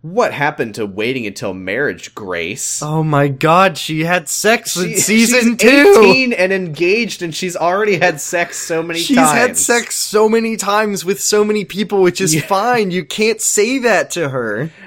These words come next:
Speaker 1: You need to get over this, Kathleen. <laughs>
Speaker 2: She,
Speaker 1: You,
Speaker 2: it's like
Speaker 1: she already didn't wait until marriage.
Speaker 2: Like,
Speaker 1: This isn't
Speaker 2: okay.
Speaker 1: Adrian and Omar.
Speaker 2: Yeah. <laughs> They're Christian now.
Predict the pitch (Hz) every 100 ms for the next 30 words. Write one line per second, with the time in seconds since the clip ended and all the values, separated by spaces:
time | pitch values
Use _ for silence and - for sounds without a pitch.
0 | - 151 170 160 170 170 170 151 147 139
1 | 127 127 107 101 - 107 107 101 98 -
2 | 143 - _ - - - 147 165 160 170
3 | 190 190 208 - 190 220 220 208 196 151
4 | 175 180 156 156 156 151 147 156 143 135
5 | 131 107 78 78 - - 196 - - -
6 | 214 185 214 160 143 156 156 160 143 139
7 | 123 131 95 80 92 110 - 202 214 180
8 | 143 185 - - 196 - 220 - 226 214
9 | 226 220 208 202 - - _ - 135 -
10 | 107 92 85 104